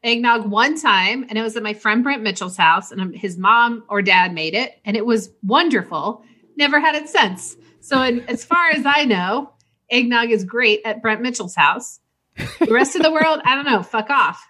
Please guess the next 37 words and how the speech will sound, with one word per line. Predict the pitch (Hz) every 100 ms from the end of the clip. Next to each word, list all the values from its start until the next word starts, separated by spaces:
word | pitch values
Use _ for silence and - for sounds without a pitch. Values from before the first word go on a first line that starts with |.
| _
See, | - 247
I'm | 233
being | 226 220 214
really | 220 220
spicy. | 220 240 220 - - _
Fuck | 277 285
off, | 294 -
everyone | 202 214 190 185
except | 185 190 180
Brent | 185 180
Mitchell's | 180 165 -
family. | 190 190 208 226 226 _ _ _
You | 269
don't | 311 220
know | 196
how | 196
to |
make | 185 180 -
eggnog. | 214 214 240 247 247 240
Only | 277 311
the | 320
Mitchells | 339 339 247 -
do. | 196 151 - - - -
But, | 294 -
but | 269 381 339 131 85 _ _ _
I | 262
did | 262 392
also | 339 320 247
have | 220 208
some | 220 -
eggnog | 190 190 180 185 -
tea | 220 226
once. | 247 277 294
It | -
was | 202
a | 180
flavor | - 180 180 254 403